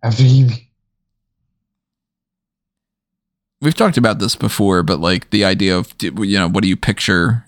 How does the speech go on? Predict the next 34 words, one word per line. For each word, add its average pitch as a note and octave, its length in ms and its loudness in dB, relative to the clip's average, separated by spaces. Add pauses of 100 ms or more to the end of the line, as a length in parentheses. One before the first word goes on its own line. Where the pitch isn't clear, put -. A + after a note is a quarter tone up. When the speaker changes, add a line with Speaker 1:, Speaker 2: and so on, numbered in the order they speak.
Speaker 2:
certain D#2 420 -2
things? C#2+ 400 -4
Like, D2+ 240 -6
I F#3+ 120 4
never A#2 360 0
picture - 400 -4
braided D#2 580 -4
Bulldog B1+ 580 -6 (580)
when - 140 -2
somebody F2 260 0
Speaker 1:
That's B2+ 100 2
Speaker 2:
says F2 200 0
Speaker 1:
his - 80 -8
Speaker 2:
Davey G2+ 300 -4
Speaker 1:
most - 60 -10
Speaker 2:
Boy C#2 140 -6
Smith. C2 280 -6
Speaker 1:
famous. F#2+ 360 -16 (1500)
Speaker 2:
It's - 180 -6
weird B2 300 0
'cause A#2 160 0
it's A2 140 -4
just - 180 -4
like, G#2+ 160 -2 (140)
to A#2+ 100 2
me, A#2+ 340 4
I'm G#2+ 200 0
like, G#2+ 260 -4
n-, A2 200 -2
I A2 120 2
picture - 400 0
Bulldog A2+ 500 2
from, A2 200 0
like, A#2 180 -2